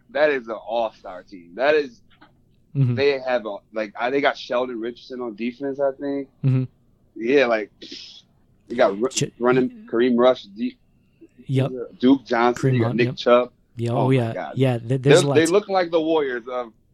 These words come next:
Speaker 2: <laughs>
Speaker 1: of football right now.
Speaker 2: They do, they do. But you know as well as I do, you don't build championships on free agency only. So,
Speaker 1: Oh, no,
Speaker 2: um,
Speaker 1: no, no. You gotta, like, like McDermott, he lo-, he loved the culture.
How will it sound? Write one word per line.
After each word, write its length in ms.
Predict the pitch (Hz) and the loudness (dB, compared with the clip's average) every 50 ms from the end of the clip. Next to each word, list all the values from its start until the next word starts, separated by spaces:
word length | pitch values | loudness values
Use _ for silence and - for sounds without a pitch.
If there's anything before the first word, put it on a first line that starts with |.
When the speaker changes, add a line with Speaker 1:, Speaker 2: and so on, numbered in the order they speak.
| _ _ _ - | _ _ _ -6
Speaker 2:
<laughs> 1200 | 127 - - - - - - - _ _ - 151 - _ _ - - _ _ - - - - - | -4 -4 -4 -8 -14 -18 -20 -20 _ _ -18 -18 -18 _ _ -20 -20 _ _ -20 -18 -16 -12 -6
Speaker 1:
of 280 | 123 131 131 127 123 - | -4 -2 -2 -2 -4 -6
football 360 | - 131 127 110 113 110 104 101 | -8 -8 -8 -4 -4 -4 -4 -4
right 160 | 101 98 95 | -6 -10 -8
now. 100 | 95 113 | -2 0
Speaker 2:
They 100 | 143 143 | 0 2
do, 300 | 123 135 143 139 127 117 | 4 4 4 4 4 4
they 140 | 113 135 127 | 2 2 4
do. 220 | 113 139 139 131 | 6 6 4 6
But 160 | 117 135 131 | 4 4 4
you 140 | 131 151 170 | 6 4 6
know 180 | 165 170 160 151 | 6 6 6 6
as 100 | 135 135 | 6 6
well 140 | 143 143 | 6 6
as 120 | 139 127 123 | 6 6 4
I 160 | 131 135 135 | 4 4 4
do, 100 | 127 131 | 4 4
you 120 | 120 123 | 4 4
don't 220 | 123 135 143 135 - | 4 4 2 2 4
build 380 | 147 143 135 131 131 123 - _ - - - - - - _ - | 4 4 4 4 2 0 -4 _ -20 -20 -20 -20 -20 -20 _ -8
championships 760 | - - - 147 151 139 147 135 131 - - 135 131 - - | -4 0 2 2 2 4 4 2 2 2 2 0 0 0 0
on 120 | 131 123 | -2 -2
free 280 | 110 - - 143 135 127 | -2 0 0 2 4 4
agency 500 | 127 131 123 120 123 117 - - 120 123 | 4 2 2 2 -2 -2 -2 -2 -2 0
only. 380 | 123 127 123 117 113 107 101 98 | 0 0 0 -2 -2 -4 -6 -4
So, 460 | - - 127 117 117 113 110 107 98 - - | -4 -4 -2 -2 -2 -4 -4 -6 -8 -8 -4
Speaker 1:
Oh, 160 | 127 127 120 | -4 -2 -2
no, 260 | 113 110 104 98 92 - | -4 -8 -8 -10 -8 -4
Speaker 2:
um, 420 | 123 123 123 120 120 123 120 110 92 | -2 0 0 2 0 0 -2 -4 -4
Speaker 1:
no, 120 | 104 107 101 | -6 -6 -4
no. 40 | |
You 160 | 101 117 131 120 | -4 -4 -2 0
gotta, 300 | 135 131 127 123 123 - _ _ _ _ _ _ _ 113 | 0 0 0 0 -4 -8 _ _ _ _ _ _ _ -4
like, 280 | 123 123 123 117 - _ - - - _ _ _ - | -2 -2 -2 -2 -4 _ -20 -20 -20 _ _ _ -2
like 160 | 117 120 120 | -2 -2 -2
McDermott, 560 | 127 135 131 131 131 151 160 156 151 147 147 131 | -2 -6 -8 -6 -6 -4 -2 -2 -2 -2 -4 -6
he 120 | 131 127 | -8 -8
lo-, 220 | 123 127 135 135 - - | -4 -2 -2 -4 -4 -6
he 80 | 117 120 | -14 -10
loved 300 | 113 120 127 127 120 123 | -6 -4 -4 -4 -4 -8
the 60 | 123 | -8
culture. 540 | - 143 135 135 131 - 113 110 107 110 | -2 0 0 0 0 -2 -8 -8 -8 -8